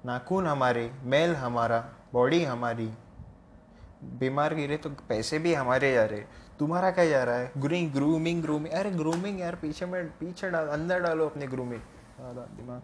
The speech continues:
ख़राब करके रखा है इधर। और उसके बाद चलो, ग्रूमिंग हो गई, इतना ये नाखून हो गया, बाल, बाल, तुमको प्रॉब्लम क्या है? नहीं, अभी ग्रूमिंग बोल रहे हो ना, तो तुमको तुम्हारा बेटा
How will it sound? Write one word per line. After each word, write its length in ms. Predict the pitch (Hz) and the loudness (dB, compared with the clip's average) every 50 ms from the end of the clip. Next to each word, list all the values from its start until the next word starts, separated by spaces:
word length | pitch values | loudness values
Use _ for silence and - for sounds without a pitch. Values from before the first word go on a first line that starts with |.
| - - | -12 -10
ख़राब 200 | 117 107 104 101 - - | -10 -10 -10 -10 -12 -12
करके 220 | 113 117 - 113 | -14 -12 -10 -12
रखा 260 | 107 - - - 110 | -12 -12 -12 -10 -10
है 120 | 113 107 - | -10 -10 -10
इधर। 220 | 110 110 - - - - - - - - - - - - - - - - - - - - - - | -10 -12 -12 -14 -18 -20 -20 -20 -20 -20 -20 -20 -20 -20 -20 -20 -20 -20 -20 -20 -20 -20 -18 -14
और 60 | 165 | -10
उसके 320 | 170 165 156 - - 190 - | -10 -10 -10 -10 -12 -12 -12
बाद 180 | - 147 - - - - - - - - - - - - - - - - - - - - - - - - - | -10 -10 -12 -12 -16 -20 -20 -20 -20 -20 -20 -20 -20 -20 -20 -20 -20 -20 -20 -20 -20 -20 -20 -20 -20 -10 0
चलो, 280 | - 139 135 131 127 | 2 4 4 4 4
ग्रूमिंग 480 | 120 123 127 135 139 139 139 139 139 131 | 4 4 4 4 4 4 2 0 0 0
हो 140 | 123 123 117 | 0 0 2
गई, 240 | 120 120 120 123 120 | 2 0 0 0 0
इतना 300 | 117 - 123 123 120 120 | -2 -2 -4 -4 -2 -2
ये 140 | 120 123 | -2 -2
नाखून 460 | 120 123 127 123 123 127 - 147 139 131 | -2 0 2 2 2 4 4 2 2 2
हो 100 | 123 120 | 2 4
गया, 120 | 120 117 | 4 4
बाल, 360 | 110 117 139 147 160 143 101 - - | 4 4 4 4 4 2 -2 -4 -8
बाल, 180 | 139 139 147 156 | -10 -8 -8 -10
तुमको 320 | - - 190 190 196 208 | -8 -8 -8 -4 -4 -4
प्रॉब्लम 420 | 202 - 175 165 165 170 185 185 175 | -2 0 0 2 2 2 0 0 -2
क्या 140 | - 139 | -2 -4
है? 160 | 120 110 - 160 | -4 -4 -4 -4
नहीं, 300 | 180 175 147 120 107 104 - - - - - - - - - - - - - - - - - - - | -2 -2 -2 -2 -4 -6 -8 -14 -20 -20 -20 -20 -20 -20 -20 -20 -20 -20 -20 -20 -20 -20 -16 -4 0
अभी 160 | 131 143 156 | 2 2 4
ग्रूमिंग 440 | 143 151 160 175 190 196 208 190 175 | 6 6 6 8 8 8 6 8 8
बोल 160 | 151 135 123 | 8 8 8
रहे 140 | 113 113 104 | 8 6 4
हो 60 | 107 | 4
ना, 180 | 117 143 175 - - - - - - - - - - - - - - - - - - - - - - - - - - - - - - - - - - - | 0 -4 -6 -8 -12 -18 -20 -20 -20 -20 -20 -20 -20 -20 -20 -20 -20 -20 -20 -20 -20 -20 -20 -20 -20 -16 -12 -10 -10 -10 -12 -16 -20 -20 -20 -20 -18 -16
तो 80 | - 190 | -14 -12
तुमको 320 | - 196 196 190 - 202 | -10 -8 -8 -6 -8 -8
तुम्हारा 360 | 190 - 175 175 180 185 185 | -4 -2 -2 -2 0 0 -2
बेटा 380 | 175 175 165 165 - - 175 | -2 -4 -6 -8 -8 -6 -6